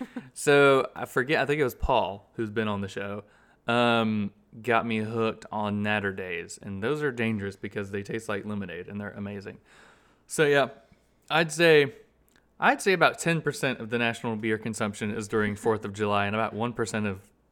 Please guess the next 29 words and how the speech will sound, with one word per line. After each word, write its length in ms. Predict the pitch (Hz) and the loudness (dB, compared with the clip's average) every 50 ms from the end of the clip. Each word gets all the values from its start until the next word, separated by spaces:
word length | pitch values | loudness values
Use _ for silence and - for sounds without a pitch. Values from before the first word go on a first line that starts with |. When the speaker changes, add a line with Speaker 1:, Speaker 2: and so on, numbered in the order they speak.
| _ _ _ - | _ _ _ -12
Speaker 2:
of 120 | 107 104 | -8 -6
that 180 | 101 104 101 101 | -4 -2 -2 -2
is 140 | 98 95 104 | -4 -4 -4
me. 320 | 101 98 92 87 104 - _ _ _ _ _ _ _ | -6 -6 -6 -8 -12 -16 _ _ _ _ _ _ _
So, 440 | - - - 92 90 90 98 107 101 - _ _ | -16 -12 -8 -8 -6 -6 -8 -10 -14 -18 _ _
Speaker 1:
<laughs> 400 | - - - _ _ _ _ _ | -20 -20 -20 _ _ _ _ _
Speaker 2:
so 100 | _ - 156 | _ -2 0
yeah, 240 | 131 120 117 117 113 - - | 2 2 2 0 -2 0 4
there's 160 | 202 220 220 | 4 4 4
some 100 | 220 233 | 4 4
other 160 | 254 233 196 | 4 4 4
cool 220 | - - 196 180 | 4 4 4 4
things 280 | 170 170 156 151 147 147 | 4 2 0 0 0 0
on 120 | 147 143 | 0 0
here, 320 | 151 151 143 147 143 139 - | 0 0 0 0 0 -2 -4
like, 320 | - 131 127 120 104 - - | -2 0 0 0 0 -2 -6
you 100 | - 131 | -6 -4
know, 260 | 131 131 123 123 123 127 - | -2 0 0 -2 -2 -4 -6
odds 260 | - 117 123 127 120 | -4 -2 -2 -2 -2
of 80 | 127 120 | -4 -4
your 120 | 123 113 | -4 -4
potatoes 640 | - 127 113 123 120 117 117 113 110 110 110 - - - _ _ _ _ | -4 -4 0 0 2 4 4 4 4 2 0 -4 -10 -18 _ _ _ _
in 100 | - 123 | -6 -4
your 80 | 120 113 | -4 -4
potato 320 | 107 117 107 113 110 113 | -2 0 2 2 4 2
salads 380 | 107 - 117 104 104 104 98 107 | 2 2 0 0 0 0 0 -2
are 80 | 104 98 | -2 -4
from 200 | - 110 101 - | -4 -6 -6 -4
Idaho 580 | 107 104 104 107 104 110 104 101 101 104 107 | -2 0 0 0 0 0 0 0 0 -2 -4